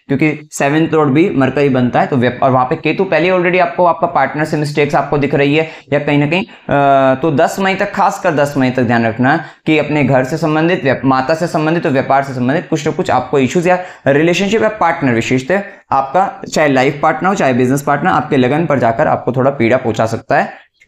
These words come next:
या तो उसके स्वास्थ्य से संबंधित परेशानी हो गई, हो सकता है मदर का हेल्थ का इशू आ जाए, आपके लाइफ पार्टनर या बिजनेस पार्टनर रिलेटेड कुछ इश्यूज आ रहे हैं, हेल्थ का इशू आ रहा है उनको, और उसके, अ, कारण आप बड़े परेशान हो रहे हैं, कंफ्यूज हो रहे हैं, चिंतित हो रहे हैं कि क्या किया जाए, कैसे किया जाए। तो ये थोड़ा, अ, दिक्कतें आपको वहां पर, या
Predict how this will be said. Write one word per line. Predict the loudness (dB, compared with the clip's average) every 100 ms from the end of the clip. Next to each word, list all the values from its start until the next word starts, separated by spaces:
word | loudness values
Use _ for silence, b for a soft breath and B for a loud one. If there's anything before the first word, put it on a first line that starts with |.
| -2
या | 0
तो | 0
उसके | 0
स्वास्थ्य | -2 0 0 -2
से | -2
संबंधित | -2 -2 0
परेशानी | 0 0 0
हो | 0
गई, | 0 B -4
हो | -2
सकता | 0 -2
है | 0
मदर | 0 0
का | 2
हेल्थ | 2 0 2
का |
इशू | 0 2
आ | 0
जाए, | 2 0 B -4
आपके | -4 0 0
लाइफ | 2 0 -2
पार्टनर | -2 0
या |
बिजनेस | 2 2 0
पार्टनर | 0 -2 2
रिलेटेड | 0 0 -2
कुछ | -2 -2
इश्यूज | 0 0
आ | 2
रहे | 2
हैं, | 2
हेल्थ | 2 0
का | 0
इशू | -2 0
आ | 0
रहा | 0
है |
उनको, | -2 -2 -4 B -2
और | 0
उसके, | 0 0 0
अ, | 0 2
कारण | 2 2 2 0 2
आप | 0
बड़े | 0
परेशान | -2 -2 0 2 2
हो | 2
रहे | 0
हैं, | 0
कंफ्यूज | -2 0 0 2
हो |
रहे | 2
हैं, | 0 0
चिंतित | -2 -2 0
हो |
रहे | -2
हैं | -2
कि | -2
क्या | 0 -2
किया | 0 -2
जाए, | 0
कैसे | 0 -2 -4
किया | -4 -6
जाए। | -6 -12 B B B
तो | -2
ये | 0 2
थोड़ा, | 2 2 2
अ, | 0 0 0 2
दिक्कतें | 0 -2 -2 0 0
आपको | 0 -2 0
वहां | 0
पर, | 2 0
या | 0